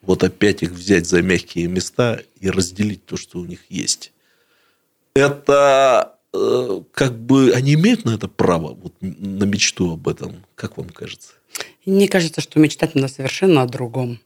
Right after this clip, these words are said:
Speaker 1: Мгм.
Speaker 2: А, м, я думаю, что если бы сам-, сами, а, если бы нам не создавали такие условия, если бы нам не показывали по телевизору,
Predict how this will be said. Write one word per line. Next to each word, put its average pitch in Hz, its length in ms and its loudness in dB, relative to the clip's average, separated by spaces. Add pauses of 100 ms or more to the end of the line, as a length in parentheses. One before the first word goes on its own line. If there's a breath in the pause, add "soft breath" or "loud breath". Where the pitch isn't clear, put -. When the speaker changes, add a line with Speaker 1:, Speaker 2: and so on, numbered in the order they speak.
(140)
Speaker 1:
Мгм. 95 400 0 (600 loud breath)
Speaker 2:
А, 131 1080 0 (180)
м, 208 320 4 (120)
я 240 120 0
думаю, 226 360 6
что 202 160 0
если 202 240 2
бы 180 120 2
сам-, 196 340 0
сами, 185 600 4 (760 loud breath)
а, 165 200 4
если 214 240 2
бы 180 60 -2
нам 233 120 6
не 202 60 6
создавали 190 480 2
такие 180 300 2
условия, 175 680 4 (500)
если 185 320 4
бы 180 120 4
нам 185 160 6
не 196 80 6
показывали 156 840 4
по 208 200 -2
телевизору, 170 1160 4